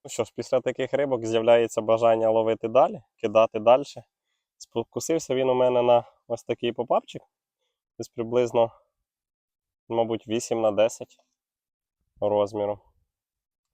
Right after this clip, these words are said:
І на спецію.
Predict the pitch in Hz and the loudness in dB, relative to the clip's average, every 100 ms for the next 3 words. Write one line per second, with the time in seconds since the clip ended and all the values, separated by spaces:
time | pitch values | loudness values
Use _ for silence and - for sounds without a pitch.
0 | - - _ _ _ _ 127 170 - 117 | -20 -20 _ _ _ _ -4 -4 -4 -4
1 | 117 120 131 - _ _ _ _ _ _ | 2 4 4 0 _ _ _ _ _ _
2 | - - - - - - | -20 -18 -8 -8 -8 -18